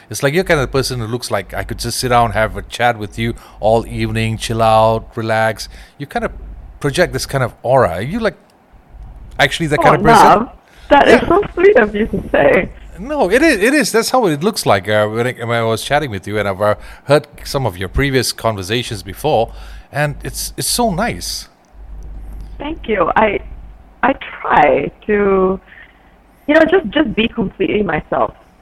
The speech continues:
Speaker 2: and I think when I do that, it kinda allows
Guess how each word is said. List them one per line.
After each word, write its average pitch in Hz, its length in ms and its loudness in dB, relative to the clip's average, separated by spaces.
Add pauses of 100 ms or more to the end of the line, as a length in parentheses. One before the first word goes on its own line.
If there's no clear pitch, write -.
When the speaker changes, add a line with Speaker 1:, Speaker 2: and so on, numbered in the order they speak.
(280)
Speaker 2:
and 165 400 2
I 170 160 4
think 190 500 -4 (160)
when 165 300 -2
I 151 220 0 (120)
do 165 220 0
that, 147 240 2
it - 140 -6
kinda 233 300 2
allows 156 420 2